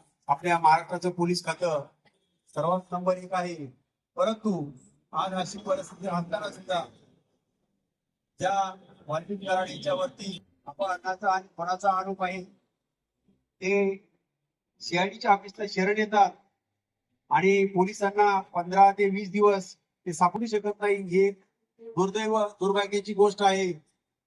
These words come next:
म्हणजे कुठंतरी राजकारणी आणि गुन्हेगार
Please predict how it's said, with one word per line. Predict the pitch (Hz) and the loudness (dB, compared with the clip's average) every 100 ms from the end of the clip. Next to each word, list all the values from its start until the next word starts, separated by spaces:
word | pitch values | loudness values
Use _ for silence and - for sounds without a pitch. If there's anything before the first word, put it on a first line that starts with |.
| _ _ _ _ | _ _ _ _
म्हणजे | 160 175 214 208 208 _ _ _ _ _ _ _ _ | -6 0 0 0 -4 _ _ _ _ _ _ _ _
कुठंतरी | 175 208 208 214 208 | 0 2 0 -2 2
राजकारणी | 190 180 - 208 214 202 175 - _ _ _ _ _ _ | 2 2 -2 -2 0 -2 -2 -6 _ _ _ _ _ _
आणि | 170 | 0
गुन्हेगार | 185 196 208 214 202 | 4 4 4 4 4